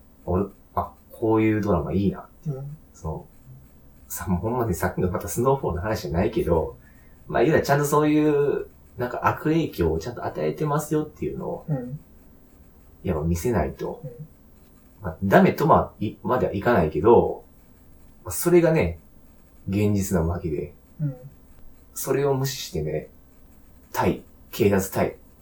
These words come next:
Speaker 1: 麻薬組織
Speaker 2: うん。ええ。
Speaker 1: だけやられてもさ、それはもう全然僕はピンとこないから。
Speaker 2: ええ。
Speaker 1: そうそう。で、それちゃんと、悪影-、その、積みや-、なんか、本当に、すべてのことが結局繋がってるから。
Speaker 2: うん。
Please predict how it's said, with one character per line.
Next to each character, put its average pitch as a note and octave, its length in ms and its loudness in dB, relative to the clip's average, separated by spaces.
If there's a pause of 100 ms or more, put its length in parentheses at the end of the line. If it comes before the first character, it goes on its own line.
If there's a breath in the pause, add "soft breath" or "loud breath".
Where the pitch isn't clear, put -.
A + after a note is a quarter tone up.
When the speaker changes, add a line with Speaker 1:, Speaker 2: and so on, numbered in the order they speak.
Speaker 1:
麻 F#2 120 0
薬 F2+ 140 -2
組 - 120 -2
織 - 320 -8
Speaker 2:
う - 40 -6
ん。 - 40 -2
え A#2 140 -8
え。 - 40 -12
Speaker 1:
だ G#2+ 120 0
け A#2+ 100 4
や C3 120 8
ら C#3+ 60 8
れ B2 80 6
て - 100 -8
も - 100 -12
さ、 - 240 -14 (920)
そ - 140 -6
れ B2+ 80 4
は A#2 40 4
も A#2 80 2
う - 20 0
全 A2 140 0
然 G2+ 220 0
僕 G2+ 160 -2
は G#2 100 4
ピ - 160 0
ン F#3+ 40 2
と - 100 -6
こ B2+ 100 -2
な - 120 -4
い - 40 -16
か D3+ 80 -4
ら。 C3+ 60 2
Speaker 2:
え B2+ 40 0
え。 A2+ 320 -4 (200)
Speaker 1:
そ - 200 -8
う F2 40 -2
そ E2+ 140 -6
う。 E2 80 -2
で、 F#2 80 2
そ A2+ 140 0
れ - 60 0
ち - 140 -6
ゃ C3 60 0
ん C3+ 120 -2
と、 - 500 4 (680)
悪 - 300 -4
影-、 A2+ 320 0 (120)
そ - 180 -2
の、 F2 420 4 (880)
積 - 240 2
み F3 100 8
や-、 - 220 2
な D#3 140 2
ん - 20 -4
か、 - 320 2
本 G#3+ 280 -4
当 G#3 120 0
に、 G3+ 320 2 (360)
す - 180 -4
べ B3 200 -2 (240)
て A#2 100 2
の F#2 120 2
こ F2+ 80 2
と F2 80 2
が E2 160 -2 (200)
結 F#2+ 140 -8
局 F#2+ 180 -4
繋 F3+ 240 6
が E3+ 100 8
っ - 100 -6
て - 160 0
る D3 120 0
か - 80 -2
ら。 - 260 -4
Speaker 2:
う D3 60 0
ん。 B2+ 280 -6